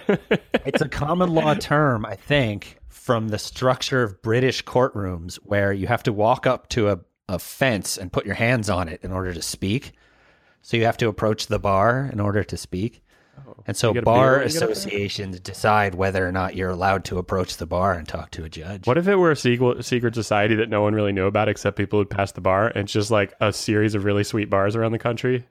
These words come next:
Speaker 1: that
Speaker 2: What's
Speaker 1: you only get to
Speaker 2: abs-,
Speaker 1: go to
Speaker 2: yeah,
Speaker 1: if you pass
Speaker 2: right.
Speaker 1: the bar?
Speaker 2: But this got us to the, the note at the end here, which, which is, like, the idea of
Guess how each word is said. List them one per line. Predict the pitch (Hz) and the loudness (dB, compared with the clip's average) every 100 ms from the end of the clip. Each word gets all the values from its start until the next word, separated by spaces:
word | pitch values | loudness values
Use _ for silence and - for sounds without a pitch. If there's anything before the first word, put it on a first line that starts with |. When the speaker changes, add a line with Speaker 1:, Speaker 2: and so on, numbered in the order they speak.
| _ | _
Speaker 1:
that | 104 | -4
Speaker 2:
What's | 110 - | 0 2
Speaker 1:
you | 156 | 4
only | 131 127 | 4 2
get | 113 | 0
to | |
Speaker 2:
abs-, | 117 | 0
Speaker 1:
go | 110 | -2
to | 113 135 | 0 0
Speaker 2:
yeah, | 135 | 0
Speaker 1:
if | |
you | 117 | -2
pass | - | 0
Speaker 2:
right. | 156 - | 0 0
Speaker 1:
the | |
bar? | 98 107 - _ _ _ _ 214 | -8 -8 -12 _ _ _ _ 2
Speaker 2:
But | 220 - _ _ _ _ - | 2 0 _ _ _ _ -8
this | 139 151 | -2 0
got | 165 147 | 2 2
us | 139 | 0
to | - 123 | -2 0
the, | 110 101 - | -2 -4 -6
the | 123 | -2
note | 131 147 135 | 2 2 2
at | 117 | -2
the | 117 | 0
end | 120 113 | -2 -2
here, | 110 | -4
which, | 98 101 - - | -6 -8 -8 -4
which | 117 | -2
is, | 117 | 0
like, | 127 | 0
the | 143 131 | 2 2
idea | 135 | 4
of | 139 | 0